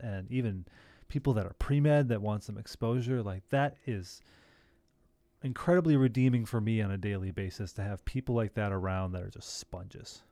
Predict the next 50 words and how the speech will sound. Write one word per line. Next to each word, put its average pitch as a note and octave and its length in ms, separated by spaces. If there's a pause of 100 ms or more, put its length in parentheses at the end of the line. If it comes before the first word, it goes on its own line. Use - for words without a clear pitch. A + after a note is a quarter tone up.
(180)
right? - 220 (120)
Just - 240
like, - 200
they're - 180
like, - 180
"I D3 300
wanna C3+ 280
learn." G#2+ 300 (800)
And, C3 420 (120)
and D3 180
when C3+ 120
I C3 80
boil A3+ 300
it C3 100
down, F#3 220
you B2+ 120
realize, A#2 560
like, G2 340 (1500)
uh, D3 60 (260)
there's D3 320
the C#3 120
direct D3 280
impact D#3 300
on B2+ 80
the B2 60
human, C#3 360
like, A2 200
they B2+ 140
had B2+ 140
a A2 80
good A2+ 160
educational G#2+ 640
experience. G#2+ 580
They G2+ 140
felt G#2+ 260
like A2 220
they A2+ 120
worked G#2 400
with A2+ 120
somebody G#2 500
that G2 160
really G#2 240
wanted G2 380
to F#2+ 60
know F#2+ 220
what G2 240
they F#2+ 160
wanted G2+ 360
to G#2 80
know G#2 420